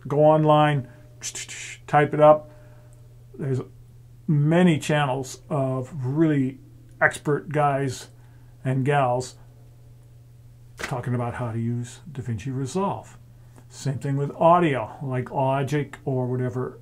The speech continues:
Audio daw, as we've talked about before, a digital audio workstation, which is just your audio software.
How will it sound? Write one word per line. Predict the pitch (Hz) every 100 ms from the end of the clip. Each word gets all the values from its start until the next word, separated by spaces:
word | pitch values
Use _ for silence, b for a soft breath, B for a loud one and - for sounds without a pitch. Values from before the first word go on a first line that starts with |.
| -
Audio | 139 131 131 127
daw, | 107 139 131 123 131 139 131
as | 131 123
we've | 185 135 123
talked | 143 127
about | - -
before, | - 131 156 160 196
a | 143
digital | 110 135 113 131 143 -
audio | - 135 135 131
workstation, | 120 135 127 - 139 127 165 170
which | 131
is | 143 -
just | - 139 -
your | 185 190 - - -
audio | 170 165 160
software. | 147 151 151 151 165 165 151